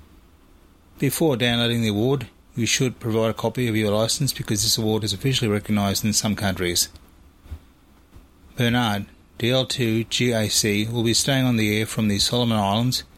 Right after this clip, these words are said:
as H forty-four M S for a while yet. He was to have departed April twenty-three, but his flight has been cancelled. Be listening for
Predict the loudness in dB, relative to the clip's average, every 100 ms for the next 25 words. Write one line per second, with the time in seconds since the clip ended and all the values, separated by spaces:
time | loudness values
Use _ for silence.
0 | -20 -20 -10 -4 0 0 0 0 -2 -2
1 | -2 0 0 -2 0 -2 -2 -2 0 2
2 | 2 2 0 -2 -10 -20 _ _ _ -20
3 | -20 -20 -20 -20 -20 -20 _ -20 -12 -2
4 | 0 0 0 0 -2 -2 -4 0 0 0
5 | 0 -2 -2 -2 -2 0 0 0 0 -2
6 | -2 0 -2 0 -2 -2 -2 -2 -2 0
7 | -2 -4 -10 -18 -20 -20 -20 -20 -20 -20
8 | -20 -20 -20 -20 -20 -14 -4 -2 0 2
9 | 0 0 -2